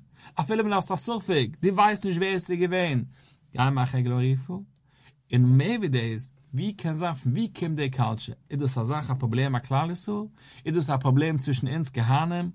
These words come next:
Wir gehen nicht achten, auf ein zweites Leben. Für den, den Misser durch, für seinem Gehalt von ihm, gut, bepri, haben sich alle ausgeweint,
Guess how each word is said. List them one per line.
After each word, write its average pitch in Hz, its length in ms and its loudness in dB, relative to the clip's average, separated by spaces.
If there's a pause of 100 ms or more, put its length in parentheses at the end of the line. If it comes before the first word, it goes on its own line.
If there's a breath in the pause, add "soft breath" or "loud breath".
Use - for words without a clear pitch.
Wir 123 100 -4
gehen 127 220 0
nicht 135 160 -8
achten, 131 280 -4
auf 117 120 -6
ein 113 80 -6
zweites 117 400 -4
Leben. 117 420 -4 (880 soft breath)
Für 110 60 -14
den, 139 240 -2
den 113 120 2
Misser 170 260 -4
durch, 143 200 -2
für 120 100 -2
seinem 117 240 0
Gehalt 127 320 -2
von 131 200 2
ihm, 113 340 -2 (320 loud breath)
gut, 190 300 -8
bepri, 143 460 -4
haben 127 120 -2
sich 120 160 -2
alle 156 160 -4
ausgeweint, 127 720 0